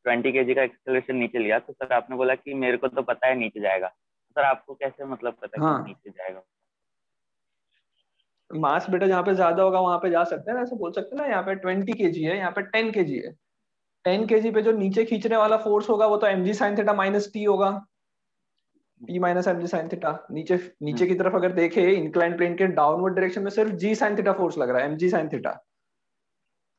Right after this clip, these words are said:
Speaker 2: आ रहा है
Speaker 1: हम्म।
Speaker 2: समझ में?
Speaker 1: यस,
Speaker 2: अगर तुम
Speaker 1: सर।
Speaker 2: इसकी free body diagram देखोगे तो इसमें नीचे की तरफ कौन खींच के ले जा रहा है, Down द इंक्लाइन plane ले जा रहा है एमजी sin theta।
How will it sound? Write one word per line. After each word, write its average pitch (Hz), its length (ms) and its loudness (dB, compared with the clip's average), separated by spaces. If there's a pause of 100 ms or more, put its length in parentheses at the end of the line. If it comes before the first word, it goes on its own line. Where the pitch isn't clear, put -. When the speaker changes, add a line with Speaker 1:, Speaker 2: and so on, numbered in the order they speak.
(120)
Speaker 2:
आ 123 140 -4
रहा - 20 0
है 165 120 2
Speaker 1:
हम्म। - 40 -2
Speaker 2:
समझ 180 200 -2
में? 214 100 0
Speaker 1:
यस, - 880 -8
Speaker 2:
अगर 151 120 2
तुम 175 120 0
Speaker 1:
सर। 175 40 0
Speaker 2:
इसकी 175 260 2
free 175 240 2
body 185 220 4
diagram 180 440 4
देखोगे 160 600 4
तो 202 120 2
इसमें 180 220 0
नीचे 160 400 4
की 202 160 -2
तरफ 196 280 2
कौन 190 260 0
खींच 180 280 -4
के 196 100 0
ले 180 140 2
जा 175 140 6
रहा 170 160 8
है, 175 200 2 (2000)
Down 151 440 0
द 190 40 2
इंक्लाइन 190 380 2
plane 190 200 2
ले 185 160 4
जा 180 160 6
रहा 180 140 4
है 233 220 0
एमजी 165 280 -2
sin 147 220 -2
theta। 180 220 -2